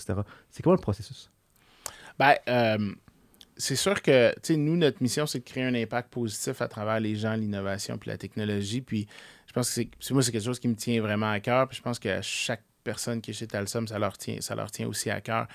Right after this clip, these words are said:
Speaker 2: Puis le, le, le Design Thinking Jam, c'est,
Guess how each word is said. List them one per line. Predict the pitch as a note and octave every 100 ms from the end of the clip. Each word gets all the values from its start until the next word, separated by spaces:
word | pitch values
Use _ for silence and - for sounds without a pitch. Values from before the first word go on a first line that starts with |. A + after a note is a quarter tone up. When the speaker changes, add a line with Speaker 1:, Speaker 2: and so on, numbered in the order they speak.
| - - -
Speaker 2:
Puis | - A#2+
le, | A#2 A2 G#2
le, | F2 A2 G2 - -
le | E2 A2+
Design | A2 C3+ B2+ C#3 D3
Thinking | C#3+ A#2+ B2 A2+
Jam, | A#2 B2+ D#3 D3 C3+
c'est, | - - C3 B2+ A#2+